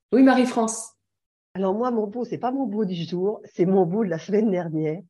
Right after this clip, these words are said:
Speaker 1: Ouais.
Speaker 2: Notre séance de lundi dernier, j'en suis encore pas revenue. Mais pour les, celles qui n'étaient pas là, on a fait une séance grâce à Fabiola sur le feng shui.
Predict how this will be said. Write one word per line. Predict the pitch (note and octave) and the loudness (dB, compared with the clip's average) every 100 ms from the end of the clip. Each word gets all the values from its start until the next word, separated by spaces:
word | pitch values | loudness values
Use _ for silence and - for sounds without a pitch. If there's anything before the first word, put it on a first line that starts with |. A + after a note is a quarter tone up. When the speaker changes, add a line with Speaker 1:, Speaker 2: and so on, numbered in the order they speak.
| _ A3 | _ 0
Speaker 1:
Ouais. | A3 A3 - - - - - | 0 0 -6 -14 -12 -8 -4
Speaker 2:
Notre | G#3 | -4
séance | B3+ B3+ G#3 E3 | -4 -4 -4 -4
de | E3 | -2
lundi | F3+ C#4 G#3+ A#3+ | 0 0 0 0
dernier, | G3+ G3+ G3 F3+ G3 | -2 -2 -2 -2 -4
j'en | A3 B3+ | -4 -6
suis | - | -4
encore | G3 E3+ | -4 -6
pas | - C4 | -6 -6
revenue. | A#3 G3+ F#3+ E3+ E3+ _ _ _ _ E3 | -6 -6 -6 -6 -8 _ _ _ _ -10
Mais | |
pour | E3+ B3 | -4 -2
les, | A#3+ | -2
celles | A3+ A3+ | -2 -4
qui | G#3 G#3+ | -4 0
n'étaient | G3+ G3+ | 0 0
pas | F#3+ F#3+ | -2 -4
là, | F3+ F3+ | -8 -6
on | D#3 | -6
a | |
fait | D3+ F3 | -6 -6
une | D#3 C#3+ | -6 -6
séance | F#3+ F3+ D#3 | -6 -6 -6
grâce | E3 E3 | -6 -6
à | E3+ | -6
Fabiola | D#3 D#3 D#3+ E3+ | -8 -6 -6 -6
sur | E3+ C3+ | -8 -8
le | B2+ | -10
feng | - G3 | -4 -2
shui. | F#3+ - F3 G3+ | -4 -6 -8 -8